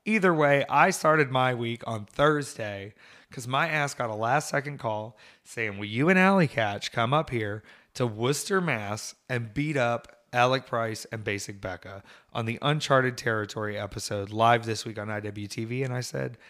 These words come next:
"Hell yeah, I will." So everything worked out easily. We got it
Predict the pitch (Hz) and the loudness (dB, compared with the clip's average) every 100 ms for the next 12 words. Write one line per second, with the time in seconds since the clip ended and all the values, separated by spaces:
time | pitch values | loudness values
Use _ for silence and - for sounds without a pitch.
0 | _ _ - 170 180 185 - _ _ 127 | _ _ 0 2 2 0 -8 _ _ -2
1 | 110 98 95 95 98 107 - _ - _ | 0 0 -6 -10 -10 -12 -16 _ -20 _
2 | - 151 135 131 - _ _ - 196 214 | -2 2 2 0 -10 _ _ 2 4 4
3 | 190 156 147 123 113 110 139 151 143 139 | 4 2 2 2 -2 -2 -2 0 0 0
4 | 139 135 - 120 113 107 104 | -2 -4 -6 0 2 0 -6